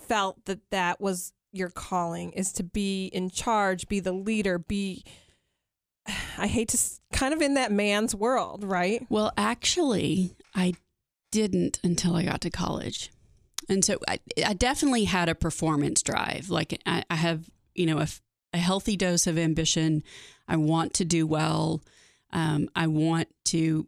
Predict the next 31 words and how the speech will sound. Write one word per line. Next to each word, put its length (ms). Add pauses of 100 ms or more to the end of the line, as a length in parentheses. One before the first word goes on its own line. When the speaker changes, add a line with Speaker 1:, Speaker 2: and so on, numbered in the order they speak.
(120)
Speaker 2:
and 120
I 60
will 140
say 220
part 580
of 240
what 240
drove 280
me 140
forward, 480
when 100
I 80
look 200
at 60
my 100
life 240
in 80
hindsight, 540
part 220
of 120
what 160
drove 220
me 120
forward, 460
frankly, 460
was 180
fear 260
of 80
never 240
being 240
enough. 420